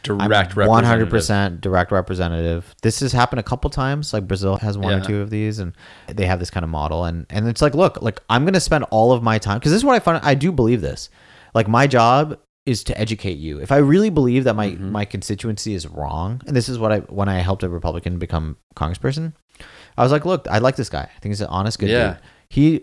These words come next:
Speaker 1: he votes party line because it's, it's a fucking it's what you do. You have to do it.
Speaker 2: All the, the incentive
Speaker 1: You have
Speaker 2: structures
Speaker 1: to d-,
Speaker 2: force you to do it.
Speaker 1: and, and, and, and, and demonizing him is just ineffective. And he had a lot of liberal support 'cause he was much more sort of, like, quote unquote, like, left liberal.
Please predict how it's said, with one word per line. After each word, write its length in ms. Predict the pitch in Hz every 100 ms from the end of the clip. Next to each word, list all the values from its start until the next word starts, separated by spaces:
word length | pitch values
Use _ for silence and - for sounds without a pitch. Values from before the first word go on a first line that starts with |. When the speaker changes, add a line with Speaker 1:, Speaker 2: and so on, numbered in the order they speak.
| -
Speaker 1:
he 120 | 139
votes 240 | 143 156
party 260 | - 131 131
line 340 | 131 131 82 - -
because 300 | 104 120 104
it's, 240 | 104 - - _ _ _ _ _
it's 180 | 113 -
a 120 | 107
fucking 800 | - 107 127 127 123 123 120 - _ _
it's 140 | 113 -
what 100 | 156
you 100 | 143
do. 240 | 196 196
You 140 | 101
have 280 | 98 175 185
to 60 | 143
do 200 | 151 220
it. 20 |
Speaker 2:
All 140 | 131 135
the, 160 | 143
the 100 | 139
incentive 320 | 131 156 147 127
Speaker 1:
You 100 | 127
have 100 | 107
Speaker 2:
structures 240 | 156 - 139
Speaker 1:
to 40 | 110
d-, 40 |
Speaker 2:
force 320 | 101 120 110 107
you 60 |
to 60 | 90
do 100 | 87
it. 40 | 143
Speaker 1:
and, 160 | 143
and, 280 | - 143 139
and, 280 | - 135 131
and, 240 | 123 127 120
and 200 | 131 123
demonizing 500 | 123 160 143 120 104
him 160 | 104 98
is 100 | 92
just 220 | 92 -
ineffective. 720 | 110 104 110 120 - 73 - - -
And 120 | 135
he 80 | 214
had 80 | 226
a 40 |
lot 200 | 127 127
of 60 | 120
liberal 260 | 107 107
support 320 | 98 - 180
'cause 100 | -
he 60 | 95
was 140 | 92 101
much 200 | 104 -
more 260 | 95 90 -
sort 220 | - 101
of, 60 | 92
like, 200 | 85 -
quote 140 | 107
unquote, 320 | 90 90 80 -
like, 180 | 90 -
left 320 | 87 85 -
liberal. 460 | 87 85 80 85